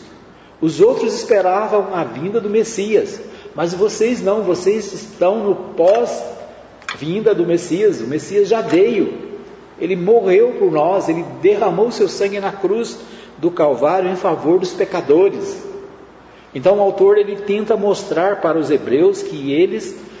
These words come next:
não podiam voltar atrás. Eles não podiam voltar à vida antiga.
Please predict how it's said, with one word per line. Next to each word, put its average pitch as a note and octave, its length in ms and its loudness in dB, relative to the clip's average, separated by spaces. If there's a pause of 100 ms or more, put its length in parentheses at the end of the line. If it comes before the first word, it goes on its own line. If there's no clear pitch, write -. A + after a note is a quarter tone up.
(380)
não D#3+ 380 -4
podiam G3 400 -4
voltar C3 400 0
atrás. - 640 -12 (500)
Eles C3+ 240 -6
não B3 160 0
podiam A3+ 520 -2
voltar D#3 440 2
à D3+ 100 0
vida C3+ 300 -2
antiga. A#2+ 520 -6